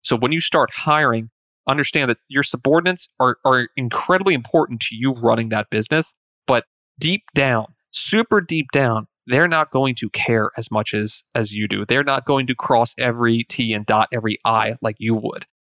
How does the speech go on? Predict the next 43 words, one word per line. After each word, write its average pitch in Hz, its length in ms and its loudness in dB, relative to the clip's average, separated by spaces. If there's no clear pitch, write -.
Instead, 131 420 -2
you 127 80 -2
gotta 156 240 0
kinda 156 260 -4
combine 120 420 0
that 113 220 0
with - 160 -6
my, 110 300 0
with - 140 -4
my 113 180 0
previous 185 480 -2
mistake 104 460 -4
of, 113 280 2
you 131 60 -4
know, 117 80 0
kinda 117 260 -2
creating 117 280 0
these 113 180 -4
too - 140 -2
many 131 140 0
processes 113 720 0
and 151 100 -8
too - 160 -4
many 107 140 -4
style 107 360 0
guides. - 320 -8
Instead, 143 340 -2
try 196 280 2
and 240 120 -6
focus - 360 0
on 156 100 0
the 120 80 2
things 135 320 -4
that 113 160 0
move 127 260 0
that 120 260 4
business 113 360 -2
forward, 127 320 2
that 110 80 -2
make 113 180 -2
your 107 100 -2
customers - 480 -6
happy, 165 440 -2